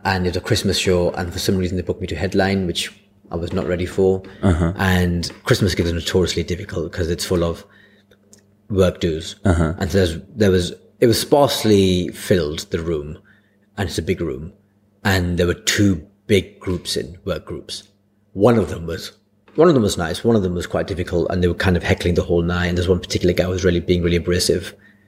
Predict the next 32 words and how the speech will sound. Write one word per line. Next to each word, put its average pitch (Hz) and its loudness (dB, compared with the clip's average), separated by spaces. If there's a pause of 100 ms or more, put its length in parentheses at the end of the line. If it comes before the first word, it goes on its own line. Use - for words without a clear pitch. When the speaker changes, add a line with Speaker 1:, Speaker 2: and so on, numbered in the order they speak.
(440)
Speaker 1:
And 104 2
then 104 4
I'm - -8
headlining, 87 0
so - -4
there's 85 -2
an 90 0
expectation 85 -4
that 80 -10
this 85 -8
guy's 87 -6
the 87 -8
funniest 85 -8
guy 85 -4
in 82 -10
the 85 -10
night, 80 -8
which - -6
I 95 -2
wasn't 90 2
Speaker 2:
Yeah. 82 4
Speaker 1:
ready 80 -6
for - -12
then. 65 -14 (1040)
And 139 -2
I 104 2
came 104 4
on, 87 -2 (480)
and 87 -4 (140)
now 143 4
I 101 0
know 80 -6